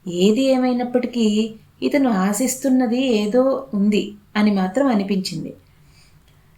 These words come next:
చీకటి పడుతోంది. ఇలాయి బుడ్లు, పెట్రోమాక్స్ లైట్లు, హరికేన్ లాంతర్లు గల దుకాణాల వాళ్ళ తప్ప తక్కిన వాళ్ళంతా సర్దేసుకుంటున్నారు. పెట్రోమాక్స్ లైట్ సౌకర్యం లేకపోవటంతో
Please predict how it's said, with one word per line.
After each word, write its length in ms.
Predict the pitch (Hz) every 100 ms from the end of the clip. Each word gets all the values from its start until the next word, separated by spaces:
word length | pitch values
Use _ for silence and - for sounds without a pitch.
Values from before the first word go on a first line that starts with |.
| _
చీకటి 380 | - 277 285 -
పడుతోంది. 680 | - 202 190 196 170 175 - - - - 202
ఇలాయి 400 | 170 185 226 269
బుడ్లు, 600 | 240 202 208 226 226 226
పెట్రోమాక్స్ 600 | 180 - 208 233 233 -
లైట్లు, 580 | 226 208 202 202 208 208
హరికేన్ 540 | 180 180 190 240 247
లాంతర్లు 640 | 226 202 196 208 190 208 208
గల 120 | 202 190
దుకాణాల 680 | 185 180 202 214 220 220
వాళ్ళ 280 | 208 196 190
తప్ప 340 | 185 185 - 196 185 180 208 - - - - - -
తక్కిన 400 | 208 190 277 285
వాళ్ళంతా 800 | 285 285 269 247 226 214 247 240
సర్దేసుకుంటున్నారు. 1040 | 262 277 208 220 214 - 185 160 160 160 - - - _ - -
పెట్రోమాక్స్ 640 | 190 185 233 247 269 269 277
లైట్ 260 | 269 262
సౌకర్యం 600 | 262 214 202 240 240 247
లేకపోవటంతో 1200 | 220 196 190 208 226 214 226 208 220 196 185 208